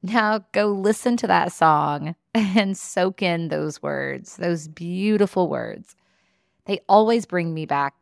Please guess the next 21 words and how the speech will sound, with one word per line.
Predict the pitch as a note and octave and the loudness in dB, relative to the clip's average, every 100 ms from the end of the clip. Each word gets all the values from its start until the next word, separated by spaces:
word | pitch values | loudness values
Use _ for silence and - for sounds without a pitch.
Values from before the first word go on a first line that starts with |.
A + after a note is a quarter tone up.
| _ | _
to | - | -8
leading | D#3+ D#3+ F3+ G#3 G#3+ | -6 -4 -4 -4 -4
from | - F3+ E3 | -6 -8 -6
my | D#3+ D#3 | -8 -8
values, | D3 D#3+ D#3 D#3 D3 D3 D3+ - | -6 -4 -4 -6 -8 -8 -12 -10
reaching | F3 G3 - F#3 D#3 | -6 -4 -4 -4 -2
out | C#3+ - | -2 -4
from | - D#3+ | -8 -8
the | D3+ | -8
truth | D3 - - F#3+ E3 D3 - | -10 -12 -6 -2 -2 -4 -12
of | - D3+ | -10 -10
who | - F#3 E3+ - | -8 -6 -6 -8
I | E3+ | -14
am. | E3 C#3 C#3+ - F3 _ _ _ _ _ _ _ _ _ - | -10 -10 -10 -12 -14 _ _ _ _ _ _ _ _ _ -4
So | - | 0
the | C4 C4 | 4 4
leadership | A#3 C#4+ D#4 - A3+ - | 2 -2 -2 -2 -4 -2
lesson | D#3+ D3+ - C3 B1 - _ _ | -2 -2 -8 -10 -12 -16 _ _
is | F3+ - | -12 -8
to | - | -10
find | - A#3 A#3 B3+ B3+ B3 | -4 -2 0 -2 -4 -8